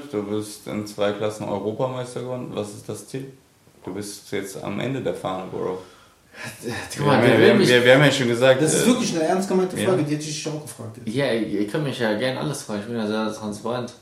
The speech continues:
Speaker 2: Also das nächste Ziel ist erstmal meine Off-Season genießen.
Speaker 1: Äh, du kannst ja das wiederholen, was du gestern mit Jägermeister gesagt hast.
Speaker 2: Was denn?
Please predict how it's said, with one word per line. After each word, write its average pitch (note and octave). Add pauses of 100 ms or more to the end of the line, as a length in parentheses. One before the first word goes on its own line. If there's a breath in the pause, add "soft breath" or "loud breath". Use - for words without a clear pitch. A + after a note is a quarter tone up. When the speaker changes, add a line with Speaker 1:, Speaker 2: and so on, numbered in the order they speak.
(120)
Speaker 2:
Also G2+
das G2
nächste A#2+
Ziel B2
ist A2+
erstmal A2
meine G#2
Off-Season C3+
genießen. C#3 (1200 loud breath)
Speaker 1:
Äh, -
du G2+
kannst B2
ja B2+
das A2
wiederholen, A2+
was G#2+
du G#2+
gestern A2
mit G2+
Jägermeister G2+
gesagt F#2+
hast. - (840)
Speaker 2:
Was A2
denn? G#2